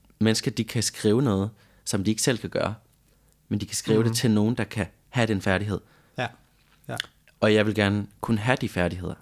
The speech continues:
Speaker 1: mere end at
Speaker 2: Klar.
Speaker 1: kunne kreere, eller,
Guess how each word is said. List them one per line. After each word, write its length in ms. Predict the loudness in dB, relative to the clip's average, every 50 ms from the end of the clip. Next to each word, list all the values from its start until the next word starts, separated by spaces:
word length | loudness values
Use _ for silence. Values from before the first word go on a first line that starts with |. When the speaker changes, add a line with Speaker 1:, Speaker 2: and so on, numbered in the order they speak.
| _ _ _ _ _
Speaker 1:
mere 260 | 0 2 4 4 4 2
end 100 | 2 0
at 60 | -2
Speaker 2:
Klar. 100 | -4 -2
Speaker 1:
kunne 180 | -2 -2 -2 -2 -6 _ _ _ _ _ _ _ _ _ _
kreere, 440 | -6 -6 -2 2 2 4 4 2 0 -2 -10 _ _ _ _ _ _ _ _ _ _ _ _ _ _ _ _ _ _ _
eller, 220 | 0 2 2 2